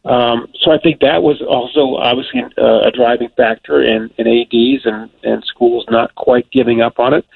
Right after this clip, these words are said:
I still think it's a long shot. You know, I think Thanksgiving is a possibility. I, I don't, I haven't delved into the logistics of it that much. Um, you know, but yeah, what you said, uh, is right. It's gonna be very hard to get. I mean, if you play, start Thanksgiving, you're not gonna be in the college football playoff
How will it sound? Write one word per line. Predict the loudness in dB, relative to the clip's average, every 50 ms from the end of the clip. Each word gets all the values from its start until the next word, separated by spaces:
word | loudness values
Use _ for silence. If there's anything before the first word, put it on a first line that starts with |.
| -20 -6 _
I | -4 -2
still | 0 2 0 2
think | 2 2 0 0
it's | 0 0
a | 0
long | 2 2 2 0 0 -2
shot. | 0 0 0 0 0 -4 _ _ _ -2
You | 0
know, | 0
I | 0 0
think | 0 -2 -2 0
Thanksgiving | 0 0 0 0 -4 -2 -2 0 2 2 2 0
is | 0 -2
a | -4
possibility. | -2 -2 -2 -2 -2 -4 -6 -4 0 2 2 2 2 2 2 2
I, | 2 2 0 0 0
I |
don't, | 0 -2 -2 -8 _ _ -20 -20 -20 -20 -6 -4
I | -2
haven't | 0 0 0 0 2
delved | 2 2 2 0 -2
into | -4 -4 -2
the | -2 -2
logistics | -2 0 0 0 0 0 -2 -6 -8 -2 -2
of | 0 0 0
it | -2 -2 _
that | -2 -2 -2 -2 -2
much. | -2 0 0 0 0 -2 -4 -6 _ _ _ _ _ _ _ -4
Um, | -2 0 0 0 -2 -4 -6 -10 -12 -12 -12 -12 _ _ _ _ _
you | -2 0 0
know, | 0 2
but | 2 0 0 0 2
yeah, | 2 2 2 2
what | 0 0 0 -2 -4
you | -4 -6 -4 0
said, | 2 2 4 2 2 0
uh, | -2 -4 -6 -8 -6 -4 -2 -2 -2 -2 -4
is | -4 -6 -4 0 2
right. | 2 2 2 2 -2 -6
It's | -12 -8
gonna | -6 -4 -4 -2
be | -2 0
very | 2 2 2 2 2
hard | 0 2 0 0 0
to | -2 -2
get. | 0 0 0 0 _ _ _ _ _ _ -20 _ -8
I | -6
mean, | -2
if | 0
you | 0 0
play, | 2 2 2 2 2 0
start | -2 -2 0 0 0 0
Thanksgiving, | 0 -2 -2 0 0 0 0 2 2
you're | 0 0
not | 0 0
gonna | 0 0 0
be | 0
in | 0
the | 0 0
college | 0 0 0 0 -2 -4
football | -4 _ -2 -2
playoff | 0 0 0 2 2 2 0 -2